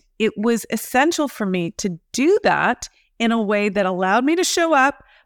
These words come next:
but also allowed me not to feel so constrained that I couldn't flourish. So you have to find the right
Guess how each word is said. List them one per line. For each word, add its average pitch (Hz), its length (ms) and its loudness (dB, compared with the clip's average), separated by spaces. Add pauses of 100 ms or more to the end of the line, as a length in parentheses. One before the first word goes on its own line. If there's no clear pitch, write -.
but 262 180 0
also 262 440 2
allowed 226 500 2
me 233 160 0
not 208 340 0
to 240 80 -6
feel 208 440 -4 (260)
so 330 520 2
constrained 208 1040 0 (300)
that 214 200 2
I 208 100 4
couldn't 214 440 -4 (100)
flourish. 208 360 2
So - 140 -4
you 226 240 2
have 294 140 -6
to 233 280 -2 (140)
find 269 480 2
the 240 80 4
right 208 840 -2